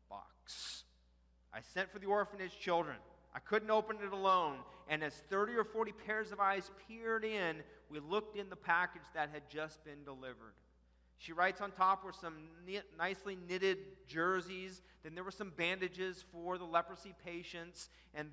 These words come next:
then as the children were getting a little bit bored, they found some mixed raisins in it. And as I dug for more, I felt,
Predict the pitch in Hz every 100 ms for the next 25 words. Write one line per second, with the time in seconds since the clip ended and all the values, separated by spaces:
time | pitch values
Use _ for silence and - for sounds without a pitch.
0 | 139 190 208 180 180 196 196 185 175 175
1 | 170 180 185 190 156 175 185 190 185 175
2 | - 175 190 180 185 170 185 - - 165
3 | 175 185 180 190 190 170 175 180 180 -
4 | - 160 160 151 147 196 233 220 - 240
5 | 240 240 233 214 180 151 151 - - 233
6 | 226 233 202 - -